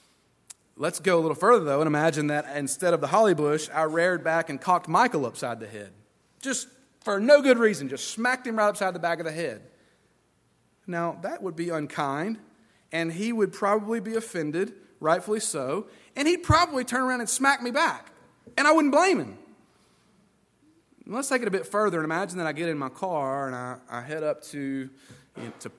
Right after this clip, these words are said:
to Pierce's, and I get to the four-way there at the convenience store, and there are three or four state troopers pulled over on the side, and they're talking and, and doing what state troopers do. And, uh,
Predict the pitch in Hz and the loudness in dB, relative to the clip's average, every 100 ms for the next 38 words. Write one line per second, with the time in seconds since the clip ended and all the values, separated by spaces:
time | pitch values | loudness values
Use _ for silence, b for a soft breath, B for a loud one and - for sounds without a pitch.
0 | _ - - 185 175 - 131 135 131 120 | _ -14 -4 -2 -2 -4 -6 -6 -8 -8
1 | 156 135 - 180 156 135 131 135 131 120 | -8 -8 -4 -2 -2 -2 -4 -6 -6 -8
2 | 131 165 165 - 139 135 139 131 135 131 | -4 -4 -4 -6 -6 -4 -4 -4 -4 -4
3 | 123 151 151 151 - 151 147 170 165 131 | -4 -6 -6 -8 -4 -6 -6 -8 -8 -12
4 | - 139 135 139 143 131 120 151 139 143 | -8 -4 -2 -2 -4 -6 -6 0 0 0
5 | 131 135 - 131 131 139 135 113 B B | -2 -8 -4 -4 -4 -10 -10 -12 B B
6 | B - 110 135 131 - 143 131 147 135 | B -14 -8 -6 -6 -6 -6 -4 -6 -6
7 | 123 135 139 147 151 B B 117 123 127 | -6 -2 -2 -2 -6 B B -8 -6 -6
8 | 127 131 131 131 127 | -6 -6 -4 -4 -6